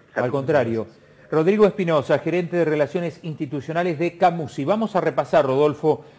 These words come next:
algunas cuestiones que nos decía Rodrigo. Eh, se está esperando que Enargás determine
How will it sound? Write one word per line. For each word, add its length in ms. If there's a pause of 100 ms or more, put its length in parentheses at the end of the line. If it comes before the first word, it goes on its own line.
(120)
algunas 300
cuestiones 420
que 80
nos 100
decía 300
Rodrigo. 560 (280)
Eh, 460
se 140
está 160
esperando 760
que 280
Enargás 680
determine 880